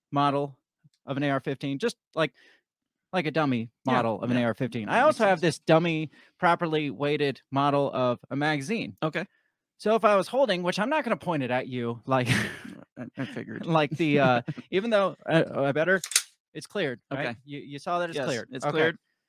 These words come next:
Speaker 1: So in order to load this dummy with this dummy magazine, I would, so I, I'd go from this, I would kick it sideways.
Speaker 2: Yes.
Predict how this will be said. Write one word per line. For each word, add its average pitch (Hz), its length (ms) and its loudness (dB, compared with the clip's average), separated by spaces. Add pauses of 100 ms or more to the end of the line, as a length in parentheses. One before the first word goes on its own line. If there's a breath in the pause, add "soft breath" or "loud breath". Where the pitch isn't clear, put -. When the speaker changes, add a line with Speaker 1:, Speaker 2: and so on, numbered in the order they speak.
(140)
Speaker 1:
So - 260 4 (840)
in 170 160 2
order 247 480 4 (120)
to 190 100 -4
load 208 260 2
this 156 240 2
dummy 147 420 0 (300)
with 143 160 -4
this 147 220 -2
dummy 160 440 -2 (480)
magazine, 156 600 0 (680)
I 131 120 -2
would, 139 160 -2 (440)
so 127 160 -8
I, 131 200 0
I'd 131 260 -8
go 185 180 2
from 233 220 -2
this, 190 320 -4 (800)
I 139 120 -8
would 131 160 -6 (160)
kick 226 180 -4
it 262 100 -4
sideways. 180 560 2
Speaker 2:
Yes. 117 340 -8